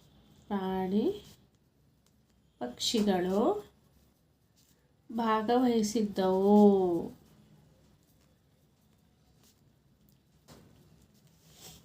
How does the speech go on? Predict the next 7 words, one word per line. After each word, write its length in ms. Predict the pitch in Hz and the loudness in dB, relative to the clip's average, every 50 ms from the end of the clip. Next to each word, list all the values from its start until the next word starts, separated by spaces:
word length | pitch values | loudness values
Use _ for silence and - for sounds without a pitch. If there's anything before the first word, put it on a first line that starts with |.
| - - | -8 -8
ಈಗ 140 | 175 165 - - - 165 | -8 -8 -8 -10 -12 -12
ನೆಕ್ಸ್ಟ್, 380 | 165 165 - - - - - | -12 -12 -12 -14 -14 -8 -4
ಈ 100 | 269 294 | 0 0
ಮಾತನ್ನು 520 | 339 381 339 247 208 226 214 208 240 240 214 | 2 4 2 2 2 2 2 4 4 4 4
ಯಾರು 260 | 196 175 165 180 196 | 4 4 2 2 2
ಯಾರಿಗೆ 380 | 196 185 170 156 156 - 262 349 | 2 2 0 -2 -2 -2 -2 0
ಹೇಳಿದರು? 840 | 381 381 339 269 226 208 208 196 190 190 190 185 185 190 - - | 2 4 4 4 4 4 2 0 0 0 0 0 0 -2 -4 -6